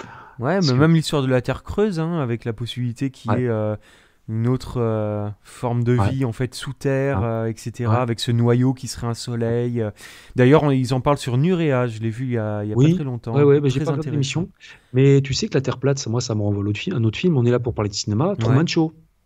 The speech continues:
Speaker 1: Oui,
Speaker 2: Ah,
Speaker 1: effectivement,
Speaker 2: Truman,
Speaker 1: ouais, tout à fait aussi,
Speaker 2: c'est un
Speaker 1: ouais.
Speaker 2: peu la Terre plate, hein.
Speaker 1: Ouais,
Speaker 2: Enfin,
Speaker 1: ouais.
Speaker 2: c'est un peu pareil.
Speaker 1: Qui
Speaker 2: C'est
Speaker 1: vit
Speaker 2: un
Speaker 1: dans
Speaker 2: faux
Speaker 1: ce,
Speaker 2: monde,
Speaker 1: ce
Speaker 2: euh,
Speaker 1: monde, euh.
Speaker 2: et c'était génial comme film aussi,
Speaker 1: Ouais,
Speaker 2: c'était
Speaker 1: ouais.
Speaker 2: un beau film, ça.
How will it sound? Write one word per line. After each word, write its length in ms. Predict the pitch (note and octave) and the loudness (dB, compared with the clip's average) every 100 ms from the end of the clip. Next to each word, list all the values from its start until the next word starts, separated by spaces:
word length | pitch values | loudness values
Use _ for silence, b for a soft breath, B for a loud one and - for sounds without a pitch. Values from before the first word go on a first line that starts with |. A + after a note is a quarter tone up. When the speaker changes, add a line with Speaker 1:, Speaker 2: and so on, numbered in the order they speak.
| - | 2
Speaker 1:
Oui, 280 | E3+ A3+ F3 | 6 6 6
Speaker 2:
Ah, 20 | |
Speaker 1:
effectivement, 440 | - A2+ G3+ C3 | 4 -2 0 0
Speaker 2:
Truman, 140 | G3 F#3+ | 0 0
Speaker 1:
ouais, 80 | D3+ | -6
tout 200 | - F3 | -6 -10
à 60 | |
fait 180 | E3 F#3 | -10 -8
aussi, 340 | E3+ C#3 - D#3+ | -10 -10 -10 -4
Speaker 2:
c'est 80 | |
un 40 | A#2+ | -4
Speaker 1:
ouais. 60 | |
Speaker 2:
peu 60 | A#2+ | -2
la 80 | A2 | -4
Terre 160 | - - | -4 0
plate, 260 | F#3 - | -2 -2
hein. 100 | D#3 - _ | -8 -14 _
Speaker 1:
Ouais, 80 | B2+ | -6
Speaker 2:
Enfin, 240 | C#3 C#3 | -2 0
Speaker 1:
ouais. 80 | B2+ | 0
Speaker 2:
c'est 120 | B2 | -2
un 60 | A2+ | -4
peu 120 | A2+ | -6
pareil. 320 | A#2+ C#3 F#3+ - | -4 -4 -6 -10
Speaker 1:
Qui 160 | D3 | -10
Speaker 2:
C'est 160 | C3 G#2+ | -8 -6
Speaker 1:
vit 60 | D3+ | -6
Speaker 2:
un 100 | C3+ | -4
Speaker 1:
dans 40 | |
Speaker 2:
faux 40 | |
Speaker 1:
ce, 180 | A2+ G#2+ | -4 -2
Speaker 2:
monde, 280 | C3+ F3 D3+ | 0 2 2
Speaker 1:
ce 140 | A2+ | 2
Speaker 2:
euh, 100 | A2 | 0
Speaker 1:
monde, 340 | A#2+ C3 C#3 B2+ | -4 -8 -10 -10
euh. 400 | A2+ A2 G#2+ G#2+ - _ B D3+ B2 B _ | -10 -10 -10 -14 -18 _ B -18 -18 B _
Speaker 2:
et 240 | G2+ G2 F#2 | -16 -14 -14
c'était 280 | - - | -16 -12
génial 280 | G2 B2+ E3+ | -6 -2 -2
comme 160 | C#3+ A2 | -2 -6
film 200 | - G#2 | -6 -8
aussi, 100 | B2 | -2
Speaker 1:
Ouais, 60 | |
Speaker 2:
c'était 140 | B2 A#2+ | 0 0
Speaker 1:
ouais. 60 | G#2+ | 0
Speaker 2:
un 40 | |
beau 100 | A2+ | -4
film, 240 | B2 C#3+ | -2 -2
ça. 80 | C3+ | -4